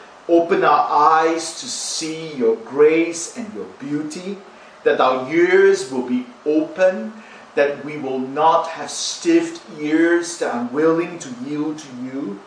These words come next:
that our minds will be open to understand and to love you afresh again through your scriptures.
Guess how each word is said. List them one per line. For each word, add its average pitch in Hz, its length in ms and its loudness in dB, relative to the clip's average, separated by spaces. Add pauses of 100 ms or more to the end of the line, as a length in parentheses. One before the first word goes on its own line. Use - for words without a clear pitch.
(420)
that 139 100 -2
our 139 280 4
minds 175 880 0
will 131 100 -2
be 147 300 -10
open 185 600 0
to 160 200 -8
understand 170 1080 -2 (320)
and - 220 -8
to 127 140 -16
love 139 680 -2
you 170 140 0
afresh 165 800 -4
again 147 440 0
through 139 300 -14
your 127 140 -2
scriptures. - 1040 -8